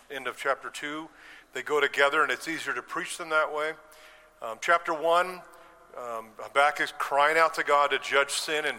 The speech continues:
Judah. And he says, "I'm going to, but I'm gonna use the Chaldeans."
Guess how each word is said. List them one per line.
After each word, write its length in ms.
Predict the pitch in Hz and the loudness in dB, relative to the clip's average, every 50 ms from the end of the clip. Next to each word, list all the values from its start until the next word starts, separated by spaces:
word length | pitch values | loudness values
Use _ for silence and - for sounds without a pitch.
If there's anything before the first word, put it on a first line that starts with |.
| - | -8
Judah. 380 | - - 139 143 143 147 160 151 - - - - - - - - - - _ _ _ _ - 131 | -10 -8 -6 -6 -4 -4 -6 -8 -8 -14 -20 -20 -20 -20 -20 -20 -20 -20 _ _ _ _ -18 -14
And 120 | 117 123 | -12 -12
he 60 | 123 | -10
says, 200 | - 139 139 127 | -6 -6 -2 0
"I'm 140 | 143 143 143 | 0 0 2
going 240 | - 208 233 247 226 | 2 0 0 0 0
to, 220 | - 160 175 175 160 | -2 -4 -4 -4 -2
but 160 | 143 151 147 | -2 -2 0
I'm 80 | 147 | -2
gonna 180 | 147 143 139 143 | -2 -4 -8 -10
use 140 | 143 131 113 | -10 -10 -12
the 80 | 131 | -10
Chaldeans." 680 | - - 139 131 123 - 117 110 92 - - - - - | -4 -2 0 0 0 -2 -6 -12 -12 -16 -20 -20 -20 -20